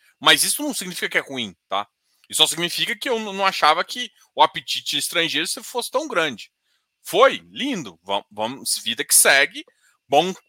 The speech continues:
bom pros nossos ativos, a nossa bolsa ainda fica em alta.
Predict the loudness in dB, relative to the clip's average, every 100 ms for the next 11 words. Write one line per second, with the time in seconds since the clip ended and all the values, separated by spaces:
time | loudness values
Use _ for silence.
0 | _ -2 -2 -2 -4 -4 2 2 2 -4
1 | -6 -8 -6 -2 -2 0 0 0 -4 -4
2 | -6 -6 -10 -12 -8 0 2 2 -2 -10